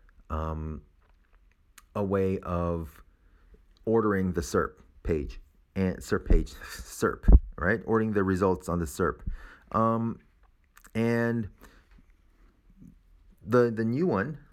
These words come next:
uh, the new idea that they, they're having, as in, like, user experience, not just from bounce rate, but, uh, if it annoys the user, right, then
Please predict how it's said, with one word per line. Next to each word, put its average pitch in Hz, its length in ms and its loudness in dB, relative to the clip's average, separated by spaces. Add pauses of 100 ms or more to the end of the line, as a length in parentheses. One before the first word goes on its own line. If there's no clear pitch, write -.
(120)
uh, 98 180 -2
the 98 100 -2
new 131 200 -2
idea 98 240 -2
that 92 140 -2
they, 90 140 0
they're 90 220 0
having, 90 460 -2
as 92 200 -2
in, 92 200 0
like, 87 140 -2 (180)
user 110 240 0
experience, 95 540 2
not 147 200 2
just 135 200 -8 (140)
from 104 220 0
bounce 101 300 2
rate, 87 280 0
but, 87 180 0 (640)
uh, 92 240 2
if 113 160 -4
it 123 80 2
annoys 104 520 0
the 90 360 0
user, 85 480 -4 (460)
right, 80 340 -2 (500)
then 85 560 -2